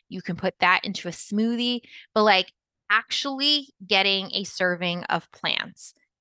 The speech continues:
And then the next one, actually getting a serving of protein. A serving of protein,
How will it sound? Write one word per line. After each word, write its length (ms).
And 180
then 140
the 80
next 280
one, 180
actually 640
getting 600
a 120
serving 640
of 200
protein. 520
A 80
serving 360
of 100
protein, 520